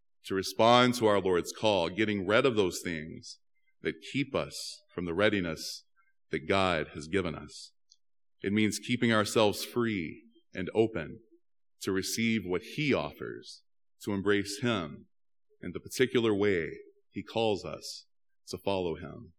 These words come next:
And so, tomorrow, at school or at work, in your world,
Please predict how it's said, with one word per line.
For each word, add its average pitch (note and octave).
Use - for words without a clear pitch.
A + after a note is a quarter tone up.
And -
so, F#2
tomorrow, G#2
at E2+
school G#2+
or D#2
at C2
work, G#2
in F2+
your A2+
world, A2